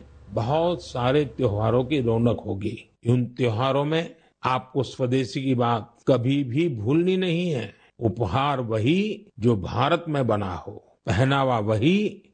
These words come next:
जो भारत में बुना हो, सजावट वही जो भारत में बने सामान से हो, और भी ऐसा बहुत कुछ. एक ही मंत्र, वोकल फॉर लोकल,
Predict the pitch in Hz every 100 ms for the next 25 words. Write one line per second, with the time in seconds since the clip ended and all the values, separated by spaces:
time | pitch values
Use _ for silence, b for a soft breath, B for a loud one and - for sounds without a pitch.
0 | _ 110 120 95 131 156 190 185 170 131
1 | 110 98 87 - - - _ _ - 117
2 | 113 127 131 127 110 113 117 165 123 101
3 | - - - 113 104 - - 135 170 -
4 | 165 139 143 135 - 117 117 123 123 117
5 | 101 82 - 50 - _ 113 139 143 135
6 | 135 123 127 101 98 87 - 101 - -
7 | _ _ _ - 131 160 160 175 165 160
8 | 165 185 190 - _ 101 87 139 143 147
9 | 135 - 127 107 110 107 -